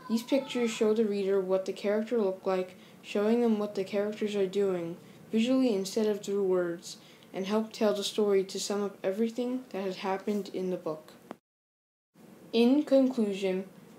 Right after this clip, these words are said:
both of the Wes Moores had experienced the main idea of coming of age in the book.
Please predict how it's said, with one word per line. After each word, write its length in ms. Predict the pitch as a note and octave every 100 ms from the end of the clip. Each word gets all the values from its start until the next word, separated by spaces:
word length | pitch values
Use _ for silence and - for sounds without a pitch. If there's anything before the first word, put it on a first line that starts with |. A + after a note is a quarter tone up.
| - -
both 340 | G3+ C4+ -
of 200 | A#3 G3+
the 100 | G3+
Wes 340 | F#3+ A3+ -
Moores 460 | B3 G3+ F#3 F3+ F#3
had 180 | - F#3
experienced 840 | F3+ - A3+ G#3+ G#3+ G#3+ G#3+ -
the 40 | F#3
main 380 | F#3 G#3 A#3
idea 420 | A#3 G3 F#3+ G3 F3+
of 220 | E3+ -
coming 320 | G#3+ G#3+ A3+
of 180 | A3+ G3
age 440 | F3 E3+ F3 - -
in 220 | F#3+ G3
the 120 | F#3+
book. 320 | F#3 E3+ -